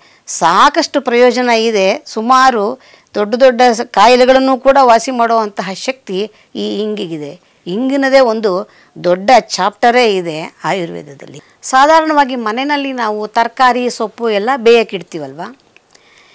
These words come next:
ಈ ಸೊಪ್ಪುಗಳು ಮತ್ತು ತರಕಾರಿಗಳು ಬೇಯುವಾಗ ಕೆಲವು ವಾಯು ಬಿಡುಗಡೆಯಾಗತ್ತೆ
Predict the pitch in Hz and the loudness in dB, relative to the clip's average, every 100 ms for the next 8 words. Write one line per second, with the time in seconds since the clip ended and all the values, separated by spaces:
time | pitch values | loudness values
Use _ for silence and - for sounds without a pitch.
0 | _ - 294 - 294 285 370 359 349 285 | _ -8 -4 0 0 0 0 2 2 2
1 | 285 277 254 226 - 302 294 269 254 202 | 2 0 2 0 2 2 2 0 -2 -2
2 | 180 233 339 339 254 180 185 170 175 - | 2 4 4 4 4 2 0 -4 -6 -16
3 | _ _ - 294 320 330 247 233 240 220 | _ _ -10 -4 -2 -2 -2 -2 0 2
4 | 233 349 320 196 185 175 156 139 135 143 | 4 2 0 -2 -4 -4 -4 -8 -12 -18